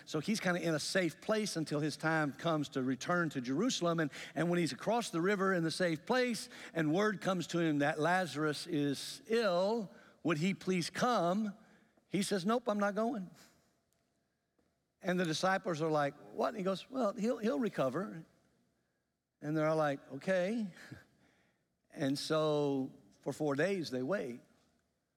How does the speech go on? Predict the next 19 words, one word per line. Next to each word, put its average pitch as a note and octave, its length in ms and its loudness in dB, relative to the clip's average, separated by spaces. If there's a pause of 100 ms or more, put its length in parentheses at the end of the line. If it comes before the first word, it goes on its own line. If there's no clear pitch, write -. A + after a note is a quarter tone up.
(1000)
And C#3+ 160 0
then G3 240 2
while D#3+ 240 2
they're D3+ 100 -2
sitting F#3+ 340 -2
there C#3 160 2
thinking D#3+ 360 -2
the C3+ 140 2
issue D3 240 -2
is B2 100 -2
done, E3 280 0
Jesus D#3 400 -4
turns B2+ 300 -4
to B2 40 -4
the B2 80 -2
disciples D3 520 -2
and C3 100 -2
says, C#3 160 -2
"Hey, G#3 240 0